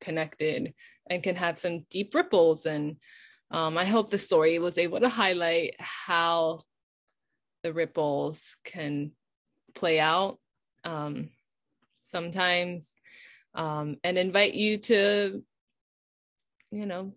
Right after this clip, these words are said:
just question things more. She even said in her story, she's like, This was a doctor. He evaluated me and made a decision. So I just, I did it because that's was his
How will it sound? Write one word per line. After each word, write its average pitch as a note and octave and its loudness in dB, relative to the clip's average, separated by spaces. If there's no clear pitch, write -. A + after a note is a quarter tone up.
just - -6
question A#3+ 2
things F#3+ -6
more. D#3 -6
She - -2
even B3 8
said A3+ 6
in A3 6
her G#3+ 6
story, A3 2
she's F3 -4
like, D3+ 0
This F#3+ -4
was C4 2
a C#4+ 2
doctor. C#4+ 4
He G#3 -2
evaluated G3+ 6
me A3+ 4
and B3 4
made A3+ 2
a C4 0
decision. F3+ 0
So E3+ -2
I E3 2
just, F3+ -4
I F3+ 2
did C#4+ 2
it F#3+ 4
because E3+ -6
that's - -10
was - -10
his E3 -8